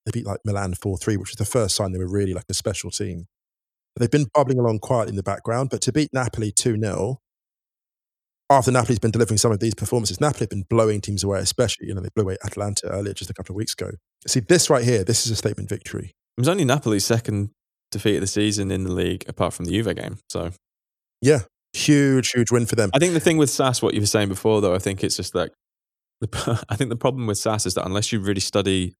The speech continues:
Speaker 2: Serie A and watch it religiously,
Speaker 1: Mm.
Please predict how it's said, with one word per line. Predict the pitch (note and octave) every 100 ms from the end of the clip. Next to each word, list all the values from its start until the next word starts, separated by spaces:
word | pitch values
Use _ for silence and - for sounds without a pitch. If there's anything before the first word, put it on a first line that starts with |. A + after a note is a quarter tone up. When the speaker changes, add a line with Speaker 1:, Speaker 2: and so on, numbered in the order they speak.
| -
Speaker 2:
Serie | - F#2+ F2+
A | F2+ E2+ - _ _ _ _
and | F#2+ F#2+
watch | G2 -
it | F2 - _ _ _
religiously, | F#2 F2+ F2+ F2+ - G#1+ - _ _ _ -
Speaker 1:
Mm. | A#2 G#2 F2